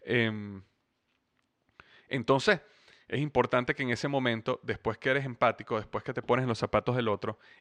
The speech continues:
empieces a hacer preguntas que los lleven a la verdad, que los lleven a cambiar al siguiente nivel, que le muestren, Ok, ya, ya lloramos,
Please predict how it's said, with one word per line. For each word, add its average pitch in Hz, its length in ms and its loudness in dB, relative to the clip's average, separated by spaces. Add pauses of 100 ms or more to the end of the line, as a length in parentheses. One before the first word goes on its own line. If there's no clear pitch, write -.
empieces 139 480 0
a 156 80 0
hacer - 240 -4
preguntas 135 420 -4
que 113 120 -4
los 107 160 -4
lleven 113 340 2 (380)
a 120 100 2
la 107 140 4
verdad, 95 400 -2 (360)
que 120 120 0
los 110 140 2
lleven 117 360 2
a 117 100 -4
cambiar 117 520 0
al 117 80 2
siguiente 107 380 -8
nivel, 104 380 -4 (280)
que 117 120 2
le 113 120 2
muestren, 135 600 -2 (220)
Ok, - 200 0 (840)
ya, 120 500 2 (400)
ya 120 260 2
lloramos, 127 600 4